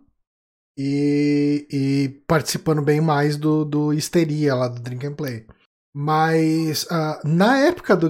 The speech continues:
do Gamer Inconstante, a gente tinha uns formatos que, que eram, algumas coisas que eram, ah, que eu não faria de novo hoje.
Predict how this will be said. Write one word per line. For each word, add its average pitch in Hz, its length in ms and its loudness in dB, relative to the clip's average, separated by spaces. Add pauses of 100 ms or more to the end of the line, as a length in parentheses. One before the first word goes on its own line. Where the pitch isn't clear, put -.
(120)
do 139 140 -8
Gamer 151 340 0
Inconstante, 151 580 -2
a 180 40 0
gente 160 320 -6
tinha 190 300 0
uns 190 180 0
formatos 156 680 -2
que, 143 340 -4 (340)
que - 120 0
eram, 262 240 4
algumas 220 440 2
coisas 233 280 0
que - 120 0
eram, 208 600 4
ah, 170 400 -2 (120)
que 180 320 -6
eu 170 140 4
não 185 160 6
faria 165 420 4
de 147 140 0
novo 143 500 2
hoje. 156 300 -2